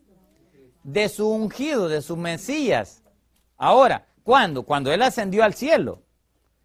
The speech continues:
En ese momento llegó la salvación al cielo. ¿Por qué? Dice, versículo diez, "Porque ha sido lanzado fuera el acusador". Estoy leyendo Apocalipsis doce diez.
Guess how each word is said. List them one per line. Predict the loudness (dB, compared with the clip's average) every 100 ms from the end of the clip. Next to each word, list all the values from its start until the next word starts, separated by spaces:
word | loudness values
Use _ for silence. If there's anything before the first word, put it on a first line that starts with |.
| _ -10
En | -4
ese | -2 0 0
momento | 0 0 -2 -4
llegó | -4 0 2 4
la | 4
salvación | 0 -2 -4 -4 -4
al | -4 -4
cielo. | -2 -2 -2 -10 _ _ _ _ _ _
¿Por | 2 2 0
qué? | 2 4
Dice, | 4 0 -10 -20 _ _ _
versículo | -14 -10 -8 0 0 0 _ _ _ _ _
diez, | -2 0 0 -6 _ _ _ _ _
"Porque | -2 -2 -4 -2
ha | 0 0
sido | -2 -4 -2
lanzado | 0 -2 -4 -2 0 0 -4
fuera | -8 -6 -2 0 0 0 -4 -12 _ _ _ _ _ _ _ _ _ _ _ _ _ _ -6
el | -4 0
acusador". | 0 -2 -8 -6 -2 0 0 -2
Estoy | -4 -4
leyendo | -2 0 0
Apocalipsis | -2 -4 -4 -4 -4 -6 -8 -12 -2
doce | 2 2 2 -4 -10 -10
diez. | -12 -6 -4 -4 -8 -20